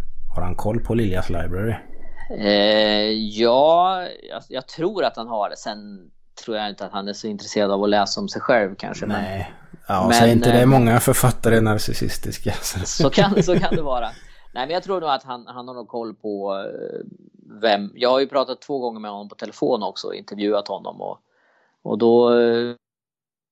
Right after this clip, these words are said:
Speaker 2: påstod han sig ju att han var inne på sidan några gånger och tittade sådär med jämna mellanrum.
Speaker 1: Mm.
Speaker 2: Så att det, det låter ju som det i alla fall. Sen, sen vet man ju aldrig riktigt. Men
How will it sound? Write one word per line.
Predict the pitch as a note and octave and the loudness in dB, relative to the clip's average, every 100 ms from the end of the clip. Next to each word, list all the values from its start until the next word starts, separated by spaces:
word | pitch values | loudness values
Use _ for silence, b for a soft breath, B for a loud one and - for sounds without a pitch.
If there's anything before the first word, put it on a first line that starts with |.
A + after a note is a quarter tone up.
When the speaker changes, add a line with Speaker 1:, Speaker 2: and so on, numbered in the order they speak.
| _ _ - - - - - _ _ _ | _ _ -18 -16 -18 -18 -20 _ _ _
Speaker 2:
påstod | A#2+ A2+ A2 | -2 -2 -2
han | G2 G2 | -2 -4
sig | G2+ G#2 | -2 -2
ju | G#2 | 0
att | G2+ | -2
han | G2 | -2
var | F#2+ | -6
inne | G2+ | -6
på | A#2+ | -2
sidan | A2+ A2 G2 | 2 2 2
några | G2 | 0
gånger | G2 E2+ | 0 -2
och | - | -6
tittade | G#2+ - | -6 -6
sådär | - - | -4 -4
med | F2+ | -4
jämna | G2 G2 | -6 -6
mellanrum. | - - | -6 -4
Speaker 1:
Mm. | G2+ | -4
Speaker 2:
Så | A2+ | -6
att | - - - _ _ _ _ _ _ B B B _ - | -8 -16 -20 _ _ _ _ _ _ B B B _ -10
det, | - - - A#2 - | -8 -8 -12 -16 -8
det | - | 0
låter | C3+ F3 E3+ | 4 4 2
ju | |
som | C#3 | 2
det | A2 | 2
i | |
alla | G2 | 2
fall. | - - _ - | -6 -16 _ -16
Sen, | C3+ A2+ | -14 -10
sen | - | 0
vet | C3+ - | 2 2
man | B2+ | 2
ju | A#2 | 2
aldrig | G#2 F2 F2+ | 2 -2 -12
riktigt. | F2+ - - - | -16 -20 -20 -20
Men | G2 F#2+ | -20 -20